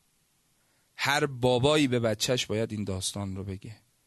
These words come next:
هر کسی برای کسی که نمیدونه، بلغ، همون بلغی که برای رسول الله اومد،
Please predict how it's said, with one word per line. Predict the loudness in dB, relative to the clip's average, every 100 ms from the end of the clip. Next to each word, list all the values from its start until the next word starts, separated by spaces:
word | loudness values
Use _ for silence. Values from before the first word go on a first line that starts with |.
| _ -20 -20 -6
هر | 0 2 0
کسی | 0 2 4 2 2
برای | 2 2 2
کسی | 0 0 0
که | 0 0
نمیدونه، | 2 2 0 0 0 0 0 -12 -20 -20 _
بلغ، | 0 2 4 2 2
همون | 0 0 2 0 0
بلغی | 0 0 0 0 -2
که | -4 0
برای | 0 2
رسول | 0 -2 -6
الله | -8 -8 -8
اومد، | -8 -8 -8